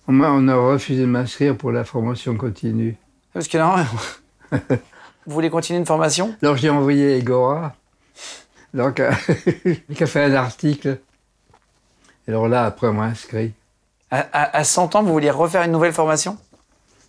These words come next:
Speaker 1: Bah oui. Pourquoi pas ?
Speaker 2: Oui, tout à fait.
Speaker 1: Pour... j'ai Medscape en anglais, là. Enfin, c'est,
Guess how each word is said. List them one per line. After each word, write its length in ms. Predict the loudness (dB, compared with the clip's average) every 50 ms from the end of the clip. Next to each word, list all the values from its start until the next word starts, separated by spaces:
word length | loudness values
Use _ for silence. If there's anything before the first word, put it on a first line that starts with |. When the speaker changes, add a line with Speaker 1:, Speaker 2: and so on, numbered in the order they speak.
| _ _
Speaker 1:
Bah 160 | -2 -2 -2 0
oui. 440 | 0 0 2 2 2 2 0 -2 -4 -6 -10 -20 _ _ _ _ _ _ -20 -20 -20 -20 _ _ _ _ _ _ _ _ _ _ _ _ _ -10
Pourquoi 380 | -6 -4 -2 0 0 -2 0
pas ? 320 | -2 -2 -2 -2 -2 -6 -8 _ _ _ -8
Speaker 2:
Oui, 280 | -6 -4 -4 -6 -6 -8 -12 _ _ _ _
tout 160 | -12 -8 -8
à 60 | -6
fait. 220 | -6 -6 -8 -10 _ _ _ _ _ _ _ _ -20 -20 -20 -20 -20 -20 _ _
Speaker 1:
Pour... 300 | -12 -8 -8 -8 -8 -10 -14 _ _ _ _ _ _ _ _ _ _
j'ai 160 | _ -2 -2
Medscape 600 | 0 2 0 0 -2 -4 -2 0 0 2 2 0 0
en 140 | -2 -2 0
anglais, 460 | 0 -2 -2 -2 -2 -2 -2 -2 -2
là. 180 | -4 -6 -8 -12 _ _ _ _ _ _ _ _ _ _ _
Enfin, 300 | -6 -4 -4 -2 -2 -4
c'est, 280 | -4 -2 0 0 0